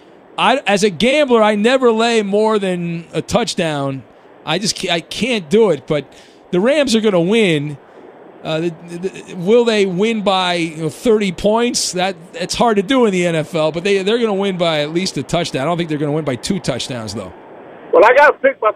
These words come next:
Speaker 2: thirteen points. I won three hundred fifty dollars the other day, and, uh, off my, uh, my buddies, uh, we ride motorcycles together,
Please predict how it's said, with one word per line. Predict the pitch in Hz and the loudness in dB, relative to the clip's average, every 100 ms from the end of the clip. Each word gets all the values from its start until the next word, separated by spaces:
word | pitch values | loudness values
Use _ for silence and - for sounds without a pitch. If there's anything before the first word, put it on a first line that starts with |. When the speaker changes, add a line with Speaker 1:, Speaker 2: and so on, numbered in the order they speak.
| - | 4
Speaker 2:
thirteen | 269 - 277 254 - | 4 2 -6 -6 2
points. | 254 233 196 _ _ _ _ _ _ - | 4 4 2 _ _ _ _ _ _ -6
I | - | -2
won | 247 508 - | 2 0 0
three | 523 554 | -2 0
hundred | 269 220 - | 0 -2 -12
fifty | 277 - | -14 -8
dollars | - 233 233 190 143 | -2 -2 -2 -6 -8
the | 185 | -8
other | 160 | -6
day, | 160 170 180 180 _ _ _ _ _ - | -6 -4 -6 -10 _ _ _ _ _ -14
and, | 175 170 | -12 -10
uh, | 160 | -8
off | 165 175 | -6 -6
my, | - 175 165 151 | -6 -6 -6 -6
uh, | 135 | -8
my | 170 165 | -6 -4
buddies, | - 247 220 196 - | -2 -2 -2 -8 -8
uh, | 160 139 | -8 -8
we | 143 | -10
ride | 170 185 185 | -6 -4 -4
motorcycles | - 220 180 196 175 - _ | -2 -2 -4 -6 -6 -8 _
together, | - 160 165 | -10 -4 -4